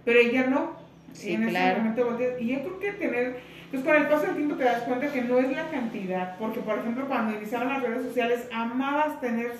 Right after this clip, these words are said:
Speaker 1: mm,
Speaker 2: Ah, sí, claro.
Speaker 1: cincuenta mil amigos en Facebook, no sé
Speaker 2: ¿Y ahora
Speaker 1: qué cosa.
Speaker 2: cuántas depuraciones no
Speaker 1: Ajá.
Speaker 2: hacemos?
Speaker 1: Cada vez hacemos más depuraciones, cada vez es como, "¿Y este por qué lo tiene?".
Speaker 2: O cuando te mandan solicitud y que, no
Speaker 1: Ajá.
Speaker 2: sé, o sea, dices,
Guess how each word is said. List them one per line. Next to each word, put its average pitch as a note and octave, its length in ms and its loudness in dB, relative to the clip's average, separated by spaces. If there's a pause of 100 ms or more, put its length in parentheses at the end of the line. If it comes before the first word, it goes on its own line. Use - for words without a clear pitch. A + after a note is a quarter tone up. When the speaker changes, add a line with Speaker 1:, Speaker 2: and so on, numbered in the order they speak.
Speaker 1:
mm, A#3 120 -4
Speaker 2:
Ah, A3 160 4 (120)
sí, A3 180 -4
claro. G#3+ 240 -2
Speaker 1:
cincuenta A#3 560 4
mil C4+ 240 4
amigos C#4+ 360 0
en A3+ 120 -4
Facebook, A3+ 360 -2
no A#3+ 40 -8
sé B3+ 80 -6
Speaker 2:
¿Y B3 60 4
ahora B3+ 220 4
Speaker 1:
qué - 60 2
cosa. - 120 -2
Speaker 2:
cuántas C#4+ 260 0
depuraciones A#3 720 2
no A3+ 120 2
Speaker 1:
Ajá. A3+ 100 -2
Speaker 2:
hacemos? A3 340 -2 (140)
Speaker 1:
Cada E4 260 2
vez G4 260 0
hacemos D4 300 -4
más C4 160 2
depuraciones, G#3+ 680 -4
cada C4 260 -2
vez C4+ 240 -2
es C4 120 -2
como, A#3 440 -6 (300)
"¿Y G3 60 -14
este - 180 -14
por - 240 -14
qué G3+ 120 -18
lo A3+ 140 -14
tiene?". G#3+ 160 -12 (280)
Speaker 2:
O C4 120 -2
cuando C4 300 2
te C#4 80 0
mandan C4+ 340 0
solicitud A#3 560 0
y C#4+ 140 -2
que, A3 520 0 (200)
no A3+ 60 6
Speaker 1:
Ajá. A#3+ 140 2
Speaker 2:
sé, B3 300 2
o A#3+ 60 -2
sea, A#3+ 140 -4
dices, A#3 340 0